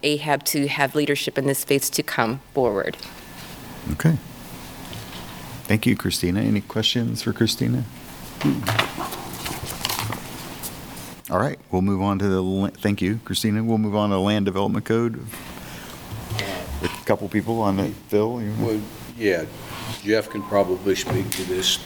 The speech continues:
Speaker 3: more exactly than I can, but they, the second draft of the second module is due sometime in the near future.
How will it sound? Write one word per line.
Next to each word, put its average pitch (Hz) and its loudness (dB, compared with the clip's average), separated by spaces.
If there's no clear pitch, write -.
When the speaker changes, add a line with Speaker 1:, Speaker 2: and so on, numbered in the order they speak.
Speaker 3:
more 98 4
exactly 90 2
than 85 0
I 85 4
can, 87 0
but 85 2
they, 95 0
the 370 -2
second - 2
draft 110 2
of 92 -10
the 95 -2
second 101 4
module 92 2
is 87 0
due 92 2
sometime 90 2
in 98 0
the 92 2
near 92 4
future. 110 0